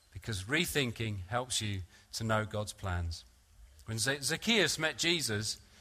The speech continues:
his whole life was turned upside down. What he thought was important in life soon became irrelevant. When we allow God to convict us of the things that we're doing wrong,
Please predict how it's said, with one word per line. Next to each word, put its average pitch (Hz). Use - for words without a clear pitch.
his -
whole 185
life 135
was 117
turned 135
upside 123
down. 101
What 196
he 247
thought 214
was 165
important 190
in 139
life 127
soon 185
became 135
irrelevant. 120
When 143
we 156
allow 185
God 156
to -
convict 147
us 113
of 120
the 113
things 151
that 147
we're 120
doing 117
wrong, 143